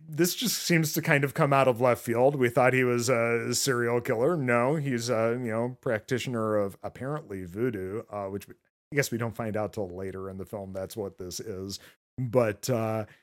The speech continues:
yeah, we get, uh, lightning and thunder and storm clouds and everything else, and explosions ensue. And, uh, yeah, uh,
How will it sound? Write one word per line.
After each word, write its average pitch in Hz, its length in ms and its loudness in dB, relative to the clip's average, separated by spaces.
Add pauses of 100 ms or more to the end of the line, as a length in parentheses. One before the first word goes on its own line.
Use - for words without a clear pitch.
(180)
yeah, 233 200 8
we 131 120 4
get, 143 300 6
uh, 135 240 6
lightning 143 440 6
and 135 180 0
thunder 135 480 6
and 135 160 0
storm 135 300 2
clouds 127 380 6
and 127 120 0
everything 123 440 2
else, 113 360 0
and 120 100 -2
explosions 110 800 -2
ensue. 107 680 0 (420)
And, 110 560 -4
uh, 110 480 2 (460)
yeah, 143 220 2 (160)
uh, 110 360 0